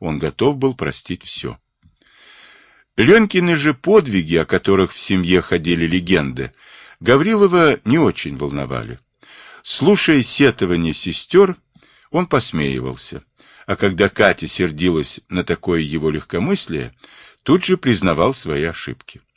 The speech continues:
И думал, что четверть века назад он бы из этого парня сделал лихого танкиста.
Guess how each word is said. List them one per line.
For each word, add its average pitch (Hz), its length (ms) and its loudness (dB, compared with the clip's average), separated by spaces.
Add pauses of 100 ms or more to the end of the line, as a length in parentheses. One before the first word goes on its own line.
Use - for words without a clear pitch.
(280)
И 101 120 -2
думал, 107 340 4
что - 300 -2
четверть - 600 0
века 82 320 0
назад 78 540 -2 (380)
он 101 220 2
бы 95 120 4
из 87 160 0
этого 82 460 0
парня 69 500 0
сделал 107 580 0
лихого 143 640 -2
танкиста. 113 840 -8